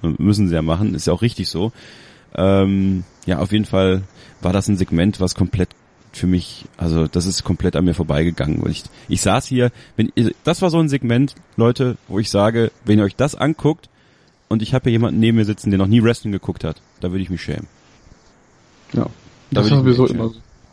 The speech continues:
Speaker 2: immer, immer so eine, immer so eine Frage, wie kriegt man Leute irgendwie, die es überhaupt nicht verstehen können, dazu, irgendwie sich zumindest damit,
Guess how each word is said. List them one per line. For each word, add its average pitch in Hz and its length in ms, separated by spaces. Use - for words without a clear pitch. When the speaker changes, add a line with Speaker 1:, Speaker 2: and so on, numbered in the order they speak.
Speaker 2:
immer, 131 120
immer 127 80
so 127 80
eine, 120 120
immer 127 220
so 123 60
eine 117 140
Frage, 120 360
wie 131 100
kriegt - 240
man 123 120
Leute 131 300
irgendwie, 131 300
die 123 140
es 120 120
überhaupt 131 280
nicht 147 100
verstehen 139 360
können, 143 220
dazu, 156 440
irgendwie 131 480
sich 135 200
zumindest 143 440
damit, 131 220